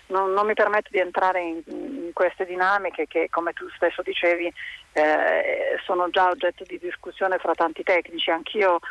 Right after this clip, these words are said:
ho incontrato persone che, eh, parlavano del fatto che questa, questa funivia era, è una funivia vecchia, che quindi avrebbe avuto bisogno di,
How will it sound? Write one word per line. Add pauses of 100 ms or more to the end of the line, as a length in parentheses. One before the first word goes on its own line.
(140)
ho
incontrato
persone
che,
eh, (120)
parlavano
del
fatto
che
questa, (180)
questa (340)
funivia
era,
è
una
funivia (320)
vecchia,
che
quindi
avrebbe
avuto
bisogno
di,